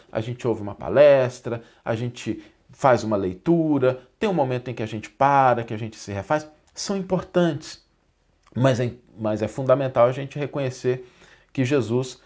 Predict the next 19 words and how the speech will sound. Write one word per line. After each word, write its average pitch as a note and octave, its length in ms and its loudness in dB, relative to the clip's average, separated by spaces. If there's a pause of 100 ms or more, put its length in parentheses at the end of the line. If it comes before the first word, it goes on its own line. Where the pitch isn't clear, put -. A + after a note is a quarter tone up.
(120)
não C3+ 200 0
está C3+ 260 0
parado A#2+ 720 2
exclusivamente A2+ 920 -6
nesses G#2 280 -6
ambientes. F2 600 -10 (240)
Jesus G#2+ 420 0
está A2+ 380 0 (160)
no A#2+ 280 -2
mundo, A#2 520 -2 (840)
agindo G2 760 -2 (180)
em F3 200 4
favor A2 460 0
das G2+ 200 -8
criaturas D3+ 760 0 (280)
para - 140 -4
que F#3 80 -2
elas G#3+ 240 2
possam G3 640 -2